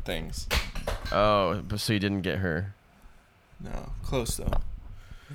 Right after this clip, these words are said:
Speaker 2: <laughs> Close.
Speaker 1: <laughs>
Speaker 2: Yeah, dude. Did you hear? It's a fucked up story, but you hear, <laughs> you hear about the? <laughs>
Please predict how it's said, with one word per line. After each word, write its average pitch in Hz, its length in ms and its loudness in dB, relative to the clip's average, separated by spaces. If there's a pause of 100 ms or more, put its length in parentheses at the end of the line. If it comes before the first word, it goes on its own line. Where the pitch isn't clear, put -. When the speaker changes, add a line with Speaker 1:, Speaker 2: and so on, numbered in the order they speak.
Speaker 2:
<laughs> 175 480 8
Close. 180 480 10
Speaker 1:
<laughs> 135 840 2
Speaker 2:
Yeah, - 360 8
dude. 151 220 6
Did 139 120 6
you 151 160 8
hear? 165 340 8
It's 135 200 2
a 156 80 4
fucked 143 260 4
up 127 80 4
story, 131 240 4
but 117 140 4
you 123 80 6
hear, 147 180 8
<laughs> 143 160 8
you 214 100 4 (460)
hear 143 140 4
about 151 240 6
the? 147 280 4 (440)
<laughs> 349 480 2